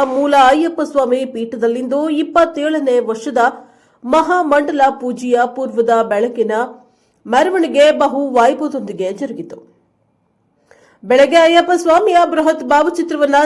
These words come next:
ಸರ್ವ ರೀತಿಯಿಂದ ಅಲಂಕೃತಗೊಳಿಸಿದ ತೆರೆದ ಟ್ರ್ಯಾಕ್ಟರ್ ವಾಹನದಲ್ಲಿಟ್ಟು ಜೀವರ್ಗಿ ಶ್ರೀರಂಗಪಟ್ಟಣ ರಾಷ್ಟ್ರೀಯ ಹೆದ್ದಾರಿ ಬಳಿಯ ಉಟುಕನೂರು ಗದ್ದುಗೆಯಿಂದ ಬಸ್ ನಿಲ್ದಾಣ,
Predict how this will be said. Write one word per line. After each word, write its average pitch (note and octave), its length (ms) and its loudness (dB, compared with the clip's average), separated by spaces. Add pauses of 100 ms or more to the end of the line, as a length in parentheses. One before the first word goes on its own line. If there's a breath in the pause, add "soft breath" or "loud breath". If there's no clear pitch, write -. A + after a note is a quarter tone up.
ಸರ್ವ C#4+ 280 2
ರೀತಿಯಿಂದ C#4+ 460 -2 (140)
ಅಲಂಕೃತಗೊಳಿಸಿದ A#3+ 920 0 (140)
ತೆರೆದ C4+ 400 2
ಟ್ರ್ಯಾಕ್ಟರ್ C4+ 440 -4
ವಾಹನದಲ್ಲಿಟ್ಟು A3+ 800 -4 (540 loud breath)
ಜೀವರ್ಗಿ F4+ 560 0
ಶ್ರೀರಂಗಪಟ್ಟಣ E4 760 0 (140)
ರಾಷ್ಟ್ರೀಯ C4 500 2
ಹೆದ್ದಾರಿ C4 440 0
ಬಳಿಯ A#3 300 2 (180)
ಉಟುಕನೂರು D4 520 -4
ಗದ್ದುಗೆಯಿಂದ A#3 600 -2 (580 loud breath)
ಬಸ್ A#3+ 280 2
ನಿಲ್ದಾಣ, D4+ 380 2